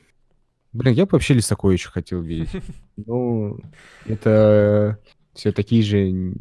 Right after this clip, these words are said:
Speaker 1: невозможные мечты, как то, что кто-то из United South решит поддерживать команду в матче с Зальцбургом. Я все еще надеюсь, что кто-то из актива это слушает и вот щас задумается, и с утра быстренько они обговорят,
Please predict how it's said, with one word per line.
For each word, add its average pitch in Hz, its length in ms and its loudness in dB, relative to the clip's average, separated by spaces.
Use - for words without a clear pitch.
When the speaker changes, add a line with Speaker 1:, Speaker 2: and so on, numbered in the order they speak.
Speaker 1:
невозможные 98 680 -4
мечты, 95 380 0
как 98 300 0
то, 107 160 0
что 98 320 0
кто-то 101 300 -4
из 90 140 0
United 92 300 2
South 107 320 0
решит 98 400 -6
поддерживать 87 440 -6
команду 90 340 -4
в 87 40 -4
матче 90 220 -6
с 85 40 -8
Зальцбургом. 87 340 -2
Я 104 60 4
все 123 160 4
еще 104 200 2
надеюсь, 101 340 0
что - 120 -10
кто-то - 320 -6
из 80 140 -6
актива 92 380 -2
это 80 100 -6
слушает - 420 -2
и 165 60 -2
вот 190 120 0
щас 95 200 -4
задумается, 95 560 -2
и - 20 -12
с - 80 -14
утра 98 260 -2
быстренько 90 460 -8
они 92 180 -6
обговорят, 104 480 -4